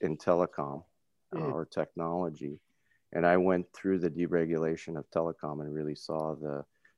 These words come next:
Speaker 1: acceleration of, of the whole space explode and was with a company that went from two and a, or six, four hundred and fifty million to two and a half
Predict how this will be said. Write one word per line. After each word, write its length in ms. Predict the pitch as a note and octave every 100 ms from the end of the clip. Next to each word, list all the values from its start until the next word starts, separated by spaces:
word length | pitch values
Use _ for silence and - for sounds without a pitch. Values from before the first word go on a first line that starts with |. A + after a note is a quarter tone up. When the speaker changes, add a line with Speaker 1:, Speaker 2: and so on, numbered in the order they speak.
| -
Speaker 1:
acceleration 960 | - - F2+ E2 D#2+ D#2+ E2 - E2 D#2
of, 180 | D2 C#2+ _ _
of 240 | - D2 D2 - _ _ _ _ _
the 80 | D#2
whole 200 | E2+ D#2+
space 520 | - - D2+ D2+ -
explode 680 | D#2 - - D#2+ D#2+ C#2 D2 D3 -
and 180 | D2+ D2+
was 200 | D2+ -
with 200 | D#2 D#2+
a 40 |
company 640 | - E2 D#2+ D#2 D#2 D2 - _ _ _ _ _ _
that 220 | E2 D#2
went 260 | - D#2+ D2+ -
from 480 | E2 D2+ D2+ D2+ -
two 180 | - F2+
and 120 | D#2
a, 100 | D2 - -
or 180 | D2+ C#2+
six, 260 | - G2+ _
four 220 | - G#2+
hundred 260 | G2 F#2+ F2+
and 80 | -
fifty 280 | F#2+ -
million 340 | D#2+ E2 E2+ E2+
to 80 | D#2
two 180 | - D#2+
and 80 |
a 40 | D#2
half 120 | D2